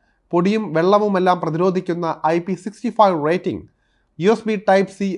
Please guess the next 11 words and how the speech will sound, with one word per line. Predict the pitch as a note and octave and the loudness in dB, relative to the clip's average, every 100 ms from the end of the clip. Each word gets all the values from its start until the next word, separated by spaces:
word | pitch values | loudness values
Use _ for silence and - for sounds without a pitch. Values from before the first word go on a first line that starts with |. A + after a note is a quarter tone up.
| - | 0
ഓഡിയോ | E3 F3+ F#3 F3+ F3 | 2 2 -2 -4 -8
സ്റ്റീരിയോ | - G3+ G#3 G#3+ G3+ | -8 -6 -2 -4 -4
സ്പീക്കറുകൾ, | F#3 E3+ E3 D#3+ D#3+ E3 _ _ C#3 | -6 -4 -4 -4 -6 -10 _ _ -2
Dolby | D#3 F3 F3+ F#3 E3 | 2 2 2 0 -2
Atmos, | E3 F3 F3 - _ _ _ - | -2 -6 -6 -12 _ _ _ 2
ഹൈ | G3 A#3 | 4 4
റെസ് | G#3 G3+ - - | 0 -2 -6 -4
ഓഡിയോ, | D3+ E3+ F3+ F3 F3 E3+ _ _ - | 0 0 0 -2 -4 -8 _ _ -6
ആ, | C#3 C#3+ C3+ | 2 2 2
തുടങ്ങിയ | E3+ E3+ E3+ E3+ | 0 0 0 -4
ഫീച്ചറുകളും | E3 F3+ F#3 E3 D3+ | -4 -6 -4 -2 -2